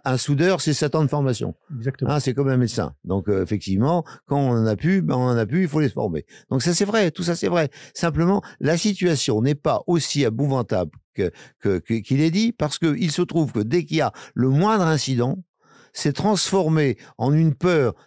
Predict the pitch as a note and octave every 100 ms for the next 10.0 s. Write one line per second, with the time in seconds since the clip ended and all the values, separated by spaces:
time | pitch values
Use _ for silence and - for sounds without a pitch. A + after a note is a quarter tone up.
0 | _ - F3+ E3 G#3 G#3+ - - - E3
1 | D3 F3 D#3 B2 B2 A#2 F#3+ F3 B2 A#2+
2 | C3 D#3 A#3 - - - C3+ D#3 C3+ B2+
3 | D#3 C3+ A#2 A#2+ B2+ D#3+ F3+ E3 D3+ A2+
4 | F3 F#3 - - C#3 D#3+ D3 B2 F#2 C#2+
5 | - - A2+ - _ A2 G#2+ - B2+ -
6 | A2 - E2+ A2+ C3 - - C3+ D#3 E3
7 | B2+ B2+ D3 F#3+ - - D#3 A#2 - -
8 | _ - D#3 D#3+ D#3+ C3 C#3 C3 A2+ -
9 | _ _ E3+ F3 C#3+ - C3+ B2+ E3